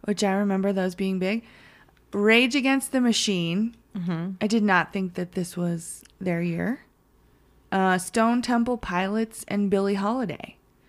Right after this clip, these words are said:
Speaker 2: Oh, Billie Holiday mixed in.
Speaker 1: Yeah. So the dad's like, "You like Billie Holiday?"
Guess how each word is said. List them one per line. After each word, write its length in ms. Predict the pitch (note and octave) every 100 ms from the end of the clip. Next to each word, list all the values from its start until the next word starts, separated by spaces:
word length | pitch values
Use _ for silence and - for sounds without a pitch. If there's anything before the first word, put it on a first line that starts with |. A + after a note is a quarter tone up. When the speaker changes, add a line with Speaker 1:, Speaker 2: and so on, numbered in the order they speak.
| _ - -
Speaker 2:
Oh, 180 | A#3 A#3+
Billie 260 | D3 E3+
Holiday 400 | F#3+ F#3+ A#3+ E3+
mixed 280 | D#3+ E3 -
in. 540 | D#3+ D#3+ D#3 D#3+ E3 F3+
Speaker 1:
Yeah. 360 | G#3+ A#3 B3+ A3+
So 260 | - A#3+ A#3
the 180 | G3+ G#3+
dad's 360 | G#3+ G3+ G3
like, 260 | G#3 F#3+ F#3
"You 80 | G3
like 180 | D#4+
Billie 280 | - G3 G3+
Holiday?" 580 | F3 D#3 F#3 B3 D#4 -